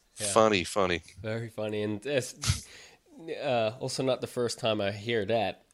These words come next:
Speaker 1: Definitely
Speaker 2: Oh,
Speaker 1: speaking
Speaker 2: yeah.
Speaker 1: from a personal perspective as well. Here in the Philippines, in the beginning, they will call me hambugero,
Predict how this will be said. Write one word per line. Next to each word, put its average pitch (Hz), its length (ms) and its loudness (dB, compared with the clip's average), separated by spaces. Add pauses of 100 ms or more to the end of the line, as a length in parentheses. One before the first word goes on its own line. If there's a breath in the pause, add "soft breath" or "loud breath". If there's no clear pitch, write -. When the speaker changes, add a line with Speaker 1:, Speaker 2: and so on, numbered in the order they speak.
(160)
Speaker 1:
Definitely 123 420 4
Speaker 2:
Oh, 101 140 8
Speaker 1:
speaking 76 200 4
Speaker 2:
yeah. 107 60 -4
Speaker 1:
from 104 220 -4
a 90 40 -6
personal 110 500 -2
perspective 104 580 -4
as 95 140 -4
well. 101 300 2
Here 107 120 0
in 117 60 0
the 107 80 -4
Philippines, 107 580 -6
in 101 80 -6
the 101 60 -8
beginning, 107 340 -4
they 101 80 -2
will 104 140 -2
call 120 220 -4
me 113 120 -2
hambugero, 107 720 0